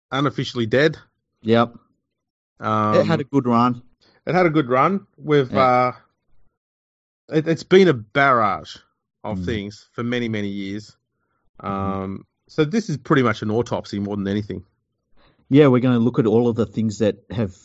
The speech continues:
Speaker 2: killed rugby league over the years, and, uh, rugby league, rest in peace.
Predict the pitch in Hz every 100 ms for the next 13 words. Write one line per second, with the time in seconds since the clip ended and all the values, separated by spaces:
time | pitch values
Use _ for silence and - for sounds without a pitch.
0 | _ _ - 107 101 104 104 104 98 101
1 | 107 98 - - 104 98 101 101 98 98
2 | 95 - - _ _ _ _ 101 101 95
3 | 95 95 95 95 92 95 92 92 - _
4 | 127 113 101 92 90 113 - 87 - -
5 | -